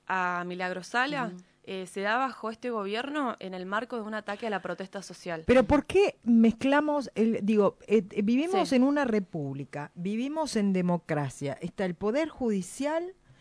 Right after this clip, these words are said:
Speaker 3: el poder ejecutivo, el poder legislativo? ¿Por qué cuando hablamos de corrupción,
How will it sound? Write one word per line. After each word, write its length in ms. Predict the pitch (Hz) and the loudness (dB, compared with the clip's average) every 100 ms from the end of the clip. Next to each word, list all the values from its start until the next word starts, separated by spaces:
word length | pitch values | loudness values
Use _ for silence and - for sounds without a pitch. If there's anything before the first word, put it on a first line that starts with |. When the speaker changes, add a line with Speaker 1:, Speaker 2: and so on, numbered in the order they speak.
| _ - _ _ | _ -20 _ _
Speaker 3:
el 180 | 190 190 | -6 -4
poder 300 | 185 202 285 | -2 -2 0
ejecutivo, 840 | 254 220 190 196 - 294 311 302 - | -2 -6 -8 -8 -4 -4 -2 -4 -4
el 160 | 196 | -8
poder 400 | - 196 214 220 | -4 -4 -2 -2
legislativo? 1120 | 226 196 - 190 170 165 - 151 139 131 131 135 - - _ | -4 -4 -4 -4 -2 -4 -6 -8 -6 -6 -8 -10 -18 -20 _
¿Por 240 | - 233 240 | 0 0 0
qué 240 | - 403 403 | -4 -6 -2
cuando 320 | 294 247 233 | 2 4 4
hablamos 720 | 220 208 170 147 143 143 - - | 4 2 2 0 -4 -6 -10 -8
de 340 | 175 180 180 _ _ - | -4 -4 -6 _ _ -4
corrupción, 880 | 208 185 185 175 - 294 262 156 | -2 0 -2 -4 -4 2 4 4